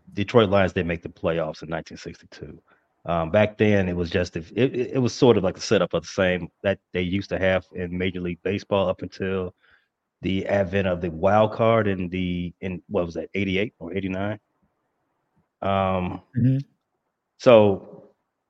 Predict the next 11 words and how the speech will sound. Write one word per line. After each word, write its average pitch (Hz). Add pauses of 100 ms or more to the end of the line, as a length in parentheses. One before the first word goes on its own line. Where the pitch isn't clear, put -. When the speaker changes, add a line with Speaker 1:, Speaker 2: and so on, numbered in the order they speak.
(560)
Speaker 1:
Detroit 139
was 117
in 107
the 98
N 107
F, 101 (260)
N 107
F 101
C 95
West, 90
and 92